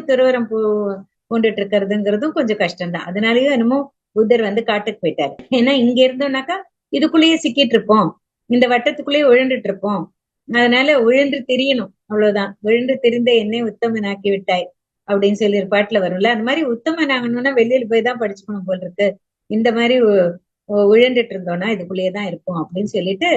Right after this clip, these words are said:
அவர் வந்து அத தன்னுடைய கேள்விகளுக்கு வ-, விடை காண்றதுக்காக போயிட்டாரு. So அதனால வந்து, ஆஹ், நம்மளுக்கு சக்தி கிடைச்சது நிறைய. அ-, அவரு மேற்கொண்ட, ஆஹ், அவரோட, அவருடைய தியான முறை, அதுக்கப்புறம் அவர் வந்து நாற்பது வருஷமாக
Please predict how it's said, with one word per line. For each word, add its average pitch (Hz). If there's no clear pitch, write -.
அவர் 202
வந்து 185
அத 196
தன்னுடைய 180
கேள்விகளுக்கு 214
வ-, 170
விடை 202
காண்றதுக்காக 185
போயிட்டாரு. 151
So 320
அதனால 285
வந்து, 277
ஆஹ், 240
நம்மளுக்கு 269
சக்தி 269
கிடைச்சது 233
நிறைய. 214
அ-, 190
அவரு 208
மேற்கொண்ட, 226
ஆஹ், 185
அவரோட, 190
அவருடைய 185
தியான 196
முறை, 202
அதுக்கப்புறம் 214
அவர் 185
வந்து 202
நாற்பது 208
வருஷமாக 226